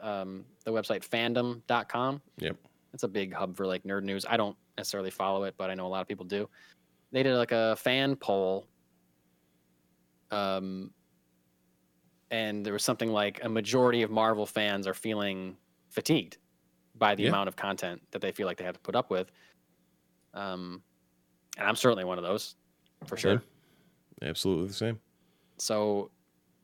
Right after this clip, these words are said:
Speaker 1: if we're starting to get news, I mean, you and I are starting to feel that way. If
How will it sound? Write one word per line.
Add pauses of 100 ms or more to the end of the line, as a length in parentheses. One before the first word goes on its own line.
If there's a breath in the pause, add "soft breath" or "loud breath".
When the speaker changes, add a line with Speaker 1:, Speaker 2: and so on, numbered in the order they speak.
(760)
Speaker 1:
if
we're
starting
to
get
news,
I
mean,
you
and
I
are
starting
to
feel
that
way. (800 soft breath)
If